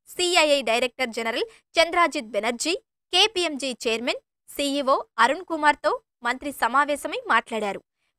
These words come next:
పెట్టుబడిదారుల అభిప్రాయాలను ఎప్పటికప్పుడు తెలుసుకోవడానికి ఉమ్మడి వేదిక ఏర్పాటుకు ముందుకు రావాలని సీఐఐ ప్రతినిధులను కోరారు. ఆంధ్రప్రదేశ్ రాజధాని అమరావతి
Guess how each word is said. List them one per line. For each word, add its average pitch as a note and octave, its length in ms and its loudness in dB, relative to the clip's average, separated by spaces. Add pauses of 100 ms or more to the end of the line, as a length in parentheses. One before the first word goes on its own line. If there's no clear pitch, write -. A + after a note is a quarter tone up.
పెట్టుబడిదారుల E4 680 2
అభిప్రాయాలను C#4+ 760 2 (160)
ఎప్పటికప్పుడు D4+ 640 -4
తెలుసుకోవడానికి D4 1000 0 (160)
ఉమ్మడి B3+ 320 -2
వేదిక C4+ 320 0
ఏర్పాటుకు C#4 760 -4 (300)
ముందుకు F4+ 340 -2
రావాలని C4 520 4 (140)
సీఐఐ C4+ 640 4
ప్రతినిధులను C4 580 -4
కోరారు. B3 480 0 (180)
ఆంధ్రప్రదేశ్ E4 680 4
రాజధాని C#4+ 520 4
అమరావతి D#4+ 680 2